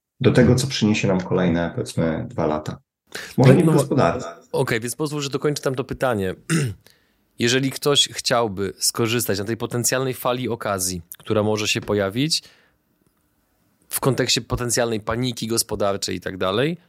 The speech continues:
Speaker 2: to co powinien zrobić dzisiaj, jeżeli nie ma tego luksusu, że on czy ona nie ma trzydziestu procent swoich aktywów w gotówce, to czy jakkolwiek może ta osoba jeszcze się załapać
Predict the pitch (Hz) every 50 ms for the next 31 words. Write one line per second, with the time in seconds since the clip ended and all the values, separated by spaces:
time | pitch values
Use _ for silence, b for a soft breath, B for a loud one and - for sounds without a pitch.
0 | b _ - - 104 - - 151 - 160 147 147 151 147 139 127 127 135 127 131
1 | 127 113 107 107 101 110 131 123 - - 92 87 92 98 101 110 110 113 120 123
2 | 131 127 123 113 - 110 101 107 104 101 98 - - 98 104 - - 127 120 113
3 | 120 - 123 123 123 123 117 - - _ _ - - - - 95 110 110 110 117
4 | 127 139 B B B B B B - 120 127 135 131 117 - - - 117 113 104
5 | - 117 98 - 107 101 98 98 95 - - 107 104 98 90 95 - - 107 101
6 | 98 92 92 95 95 - - 104 98 - - 120 131 160 B B B B - -
7 | 110 - - 127 123 123 117 - _ - 127 123 120 - _ - 135 139 143 135
8 | 139 156 - - - 117 123 135 135 139 127 120 139 135 - 131 123 123 117 -
9 | - 120 117 120 - 76 71 110 113 127 135 131 - 127 120 131 117 120 120 120
10 | 117 107 - - 113 87 - - -